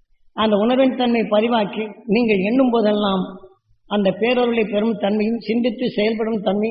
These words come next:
அருள்வழி வாழும் சக்தி பெற வேண்டும் என்றதால் இதை உங்களுக்குள் உபதேசித்து உணர்வின் தன்மை பதிவாக்கி இந்த உணர்வை உங்க வலுவான உணர்வு கொண்டு உங்கள் எண்ணத்தால் உங்கள் ரத்தத்தில் கலக்கச் செய்து உங்க உடலுள்ள அணுக்களுக்கு அனைத்திற்கும் இந்த துருவ நட்சத்திரத்தின் உணர்வு பெறச் செய்து அந்த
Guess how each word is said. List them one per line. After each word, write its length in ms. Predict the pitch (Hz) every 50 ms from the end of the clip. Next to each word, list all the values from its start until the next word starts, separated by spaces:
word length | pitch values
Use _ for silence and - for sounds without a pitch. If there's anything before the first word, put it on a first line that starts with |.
| 214
அருள்வழி 400 | - 180 202 226 240 247 233 233
வாழும் 360 | 208 196 202 208 214 214 214
சக்தி 280 | - - 202 175 - 226
பெற 160 | 202 202 196 208
வேண்டும் 320 | 202 202 196 196 196 190
என்றதால் 380 | 190 180 185 180 185 180 185 185 - - - - - _ _ _ _ _ -
இதை 160 | 226 214 220
உங்களுக்குள் 460 | 214 208 233 233 233 - - 247 226 202
உபதேசித்து 640 | 202 202 214 240 226 240 214 - 220 214 190 - 240 233
உணர்வின் 400 | 202 208 226 233 233 233 220 -
தன்மை 260 | 220 214 214 214 208
பதிவாக்கி 540 | 214 - 196 214 226 226 208 202 - 214 233
இந்த 160 | 240 226 196
உணர்வை 300 | 196 202 208 190 185 180 165 - - - - - - _ _ _ _ _ _ _ _ _ -
உங்க 260 | - 226 220 226 208 202
வலுவான 400 | 185 196 220 247 247 247 254 254 247
உணர்வு 300 | 214 214 233 240 226 220
கொண்டு 220 | 240 226 226 247 254 226
உங்கள் 300 | 214 220 220 202 190 185
எண்ணத்தால் 460 | 202 226 247 240 - 254 247 247 233
உங்கள் 180 | 220 208 202 185
ரத்தத்தில் 440 | 196 190 240 226 - 240 226 196
கலக்கச் 420 | - 185 202 220 214 - 233 190 -
செய்து 220 | - 214 214 226
உங்க 220 | 233 220 220 208 202
உடலுள்ள 360 | 196 208 240 240 233 226 220 202
அணுக்களுக்கு 540 | 185 202 240 240 - 240 226 220 220 - 208
அனைத்திற்கும் 540 | 190 196 226 196 - 226 214 - 226 226 226
இந்த 180 | 220 208 202 190 180 170 - - - - _ _
துருவ 200 | - 208 220 233 214
நட்சத்திரத்தின் 600 | 196 196 - 247 220 240 233 233 214 - 220 214
உணர்வு 200 | 208 208 202 196
பெறச் 320 | - 196 196 214 208 -
செய்து 240 | - 202 190 175 185 185 - - _ _ _ _ _ _ _ _ _ _ _ _ _ _ _
அந்த 240 | 220 220 233 233 214